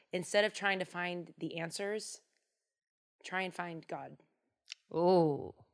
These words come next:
Speaker 1: You know what I mean?
Speaker 2: That's deep.
Speaker 1: You'll get lost in trying to find answers.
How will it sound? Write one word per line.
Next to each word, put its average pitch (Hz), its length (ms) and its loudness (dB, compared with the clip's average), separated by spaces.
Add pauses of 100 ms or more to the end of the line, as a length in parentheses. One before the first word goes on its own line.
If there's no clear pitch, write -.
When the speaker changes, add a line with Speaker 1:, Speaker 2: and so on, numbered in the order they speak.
(240)
Speaker 1:
You 208 100 2
know 208 60 4
what 196 40 4
I 190 40 2
mean? 196 240 0 (100)
Speaker 2:
That's 170 200 -2
deep. 151 300 -4 (180)
Speaker 1:
You'll 214 200 6
get 226 140 4
lost 208 400 8
in 165 60 -4
trying 160 220 -6
to 160 80 -6
find 156 220 -10
answers. 156 640 -12